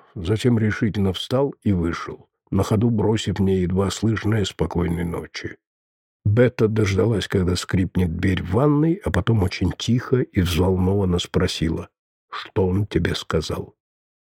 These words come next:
Что у вас с ним какая-то проблема?»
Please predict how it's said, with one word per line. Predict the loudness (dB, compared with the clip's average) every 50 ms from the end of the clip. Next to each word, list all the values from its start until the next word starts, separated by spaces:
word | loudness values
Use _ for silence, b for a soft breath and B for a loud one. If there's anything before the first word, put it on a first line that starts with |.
| _ _ _
Что | -20 -8 -4 -4 -2
у | -2
вас | -2 -2 -2 -2 -2 -4
с | -6 -8 -12 -14 -10 -6
ним | -2 -2 0 0 -2 -2
какая-то | -2 -4 -4 -4 -2 -2 -4 -4 -2 -4 -6
проблема?» | -4 -4 -4 -4 -2 -2 -2 -2 -2 -2 -4 -8 -12